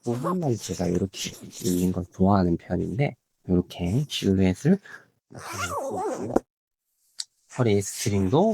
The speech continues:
보시면 이렇게 조일 수 있어서 기장감이나 이런 거를 이렇게 입으면서 조절을 할 수 있는 게 장점입니다. 어, 개인적으로는 이 스트링을 좀 안 줄이면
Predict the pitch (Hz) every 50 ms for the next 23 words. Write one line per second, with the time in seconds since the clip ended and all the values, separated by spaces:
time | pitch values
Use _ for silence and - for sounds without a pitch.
0 | 190 - 98 90 - - 92 90 110 160 196 _ _ _ - 101 - - _ _
1 | - 113 127 170 196 - - _ - - 110 104 110 113 - - - 117 110 107
2 | - - 107 101 - - 139 175 226 - _ _ _ _ _ - 104 - 113 113
3 | 113 113 107 104 98 95 92 92 107 143 185 233 247 _ _ _ _ _ _ _
4 | _ _ _ _ _ - - - - - - - - - - 131 170 214 - -
5 | - - 120 123 139 _ - - - 135 127 160 180 - - _ - - - 98
6 | 98 98 - 131 139 - 127 127 - 151 175 208 226 - _ _ - - - _
7 | _ - 98 90 95 92 90 120 165 196 202 _ _ _ _ _ _ - 131 120
8 | - - - 113 98 95 92 95 95 98 131 170 220 - - - - - - -
9 | - - - - - - 90 87 82 - - 87 87 - 92 92 - - - _
10 | - - - _ - - - - - - - - - _ _ _ _ _ _ _
11 | _ _ - - - - - - - - - - - 123 147 190 202 190 196 196
12 | 190 196 190 196 196 196 160 135 131 - - _ - - - 220 226 226 226 226
13 | 226 226 214 - - 185 196 196 185 - _ _ _ _ _ _ _ _ - -
14 | _ _ - 101 98 98 101 104 101 110 160 233 233 233 156 113 143 185 - -